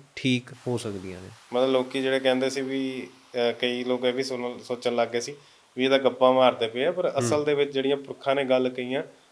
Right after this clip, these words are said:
Speaker 2: ਉਹਨਾਂ 'ਚ ਕਿਤੇ ਨਾ ਕਿਤੇ ਸੱਚਾਈ ਵੀ ਹੈਗੀ ਆ।
Speaker 1: ਸੱਚਾਈ ਵੀ ਹੈਗੀ ਆ। ਹੁਣ ਆਪਾਂ ਹਰੇਕ ਚੀਜ਼ ਨੂੰ ਪੂਰਨ, ਪੂਰਨ ਤੌਰ ਦੇ ਉੱਤੇ ਨਹੀਂ ਝੁਠਲਾ ਸਕਦੇ ਹੈਗੇ।
Speaker 2: ਹੂੰ।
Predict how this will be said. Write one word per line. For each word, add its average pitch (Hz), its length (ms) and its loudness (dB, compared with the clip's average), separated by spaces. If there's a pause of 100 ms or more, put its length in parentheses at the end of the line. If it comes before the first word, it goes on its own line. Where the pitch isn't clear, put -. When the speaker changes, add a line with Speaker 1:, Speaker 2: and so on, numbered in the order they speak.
(180)
Speaker 2:
ਉਹਨਾਂ 131 180 6
'ਚ 139 80 -6
ਕਿਤੇ 143 260 -2
ਨਾ 151 80 0
ਕਿਤੇ 147 200 -4
ਸੱਚਾਈ 131 400 4
ਵੀ 127 160 -2
ਹੈਗੀ 113 160 -6
ਆ। 104 40 -16
Speaker 1:
ਸੱਚਾਈ 117 440 2
ਵੀ 120 180 -4
ਹੈਗੀ 120 260 -8
ਆ। 123 80 -12
ਹੁਣ 127 160 -2
ਆਪਾਂ 127 220 2
ਹਰੇਕ 131 280 0
ਚੀਜ਼ 131 260 -4
ਨੂੰ 135 360 -2 (260)
ਪੂਰਨ, 127 640 0
ਪੂਰਨ 127 260 2
ਤੌਰ 123 260 2
ਦੇ 123 120 -2
ਉੱਤੇ 123 260 -4
ਨਹੀਂ 131 180 -2
ਝੁਠਲਾ 131 380 -2
ਸਕਦੇ 98 380 -8
ਹੈਗੇ। 90 120 -12
Speaker 2:
ਹੂੰ। 110 200 -12